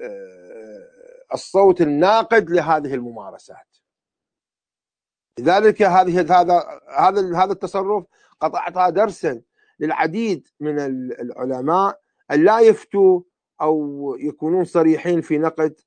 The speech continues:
هذه الممارسات أو الش-، التي، التي أسموها ب-، آه، العادات الأصيلة، ولكن هي دخيلة على ال-، آه، الثقافة الشيعية حقيقة،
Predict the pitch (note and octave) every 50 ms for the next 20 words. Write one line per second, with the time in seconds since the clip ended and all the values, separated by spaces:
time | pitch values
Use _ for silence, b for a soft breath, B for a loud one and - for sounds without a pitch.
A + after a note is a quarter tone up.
0 | _ _ _ - C#3 D3+ D3 C#3 D3 C3+ C#3 C3+ C3+ C3+ C3+ C3 B2+ B2+ B2+ A#2
1 | - C#3+ C#3+ C#3 C#3 C3+ C3+ - - C3+ C3+ C3+ C#3 C#3 - _ _ _ _ _
2 | _ _ - A#2+ G#2+ - - A#2+ - - - B2+ B2+ B2 B2 A#2+ A#2 - _ B2+
3 | A#2+ A#2 A#2 A2 - _ - B2+ B2+ A2+ A2+ A#2+ - - B2 A#2 - - C3+ C#3
4 | C3+ C3 C3 C3+ C3 C3 B2+ - _ _ _ _ _ _ _ _ _ _ A2+ A#2+
5 | B2 B2 A#2+ A#2+ A#2 - - G#2+ G2+ G2+ G2 G2 G2 G2 G2 - - A#2 A2 G2+
6 | - G#2+ A2 A2 A2+ C3+ B2+ - - B2 - B2 - - E3 F#3 G3 F3+ D#3+ D3+
7 | D3 C#3+ C3+ C#3+ C#3 C#3 C3+ C3 - C3+ C3 B2+ C3 B2+ A#2+ A2+ A#2 A2+ - -
8 | C#3 C#3 C3 C3 B2+ B2+ C3 B2+ _ _ _ _ _ _ _ _ _ _ - A2+
9 | A#2 A#2+ A#2+ A#2 A#2+ - - _ _ _ _ _ - B2 A2+ A#2+ C3+ E3 _ _
10 | _ _ _ _ _ _ _ _ - - - - - - - - - - - -
11 | - - - - - - - - - - - - - - - - - - - -
12 | - - D#3+ - G3 G3 F#3+ F3 - F#3+ F3+ F#3 - - D#3+ E3 - - G3+ -
13 | - C4+ B3+ F#3 C#3 A#2 - - - B2+ G#2+ - G2+